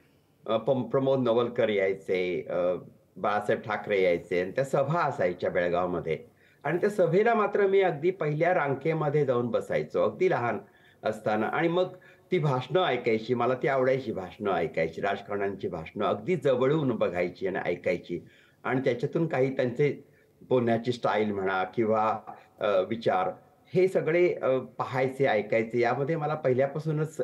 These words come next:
इंटरेस्ट होता. एकदा इंदिरा गांधी बेळगावला आल्या होत्या, त्यावेळेला मी तिथं, अ, काम केलं तिथं व्हॉलंटिअर म्हणून आणि त्यांना पाहिलं जवळून.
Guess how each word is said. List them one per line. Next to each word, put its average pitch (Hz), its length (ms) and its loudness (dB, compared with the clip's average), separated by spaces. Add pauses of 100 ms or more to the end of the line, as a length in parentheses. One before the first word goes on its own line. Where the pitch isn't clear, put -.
इंटरेस्ट 107 440 0
होता. 98 360 2 (240)
एकदा 127 220 0
इंदिरा 135 380 2
गांधी 127 300 0
बेळगावला 110 440 2
आल्या 101 240 2
होत्या, 104 260 0
त्यावेळेला 127 580 2
मी 131 140 0
तिथं, 127 520 0 (260)
अ, 110 100 2
काम 113 380 -2
केलं 107 260 2
तिथं 104 360 -2
व्हॉलंटिअर 98 640 0
म्हणून 95 320 0
आणि 107 540 0
त्यांना 104 200 0
पाहिलं 98 360 -2
जवळून. 92 460 0